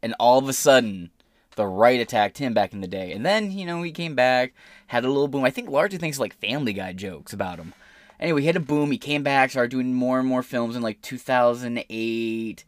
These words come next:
to twenty thirteen, and then around twenty fifteen-ish, around there, he started liking Trump, and then he got persecuted by the left as well.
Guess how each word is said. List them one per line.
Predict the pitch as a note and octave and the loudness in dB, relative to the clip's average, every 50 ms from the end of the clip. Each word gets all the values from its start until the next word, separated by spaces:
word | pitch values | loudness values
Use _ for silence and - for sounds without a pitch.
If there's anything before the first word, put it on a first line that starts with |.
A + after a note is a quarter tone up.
| _ _ | _ _
to | - - _ _ - | -20 -20 _ _ -18
twenty | - A#2+ A2+ A2+ A#2 A#2 _ _ _ _ - | -12 -10 -8 -8 -8 -8 _ _ _ _ -8
thirteen, | B2+ B2 A2 - - - B2+ A2+ A2+ A2+ A2+ A2 A2 A2 G#2+ _ - _ - - - _ _ | -6 -6 -6 -8 -10 -10 -8 -6 -4 -4 -4 -4 -4 -6 -8 _ -16 _ -20 -20 -20 _ _
and | - A2 | -8 -6
then | A2+ | -2
around | A#2 B2 B2 B2 | 0 0 0 0
twenty | - - D3 C#3+ C#3 | -2 -4 -4 -4 -4
fifteen-ish, | C3 - D#3 D#3 C#3+ - - - D3+ C3+ C3+ C3 C3 C3 C3 B2+ B2+ B2 B2 A#2 - | -4 -4 -2 -4 -4 -4 -6 -8 -4 -2 0 2 2 2 2 2 2 0 -2 -2 -2
around | C3+ B2 B2 B2 B2 | 0 0 2 2 2
there, | A#2+ A#2 A2+ A#2 A2+ | 0 0 0 0 0
he | A#2+ A#2+ | -2 -2
started | A#2 - B2 A#2 A#2 A2+ | 0 2 2 4 4 4
liking | A#2 A#2 G#2+ - - G#2+ | 2 0 0 -2 -4 -8
Trump, | - - - A2+ G#2+ G2 F2 _ _ _ _ _ _ _ _ _ - | -6 -4 -2 -2 -2 -4 -6 _ _ _ _ _ _ _ _ _ -6
and | A2 G#2+ A2 A2+ | -6 -4 -2 0
then | A#2 A2 G#2 | 0 0 0
he | A#2 A2+ G#2+ | -2 -4 -2
got | G#2 A2+ G#2 - - | 0 -2 -2 -2 -4
persecuted | - - - C3+ B2+ A#2+ - B2 A2 - - A#2+ A2+ G#2+ | -10 -10 -6 -6 -4 -4 -6 -8 -8 -6 -8 -6 -6 -4
by | G#2 G2 F#2+ | -4 -4 -4
the | F2 F#2 | -4 -8
left | F2 F2 F2 F#2 G2 G#2 - - | -14 -12 -10 -8 -8 -8 -6 -6
as | A2+ G2+ F#2+ F#2+ | -6 -6 -6 -4
well. | F2+ F#2 F#2+ F#2 F#2 E2+ D#2+ | -2 0 0 0 -2 -6 -12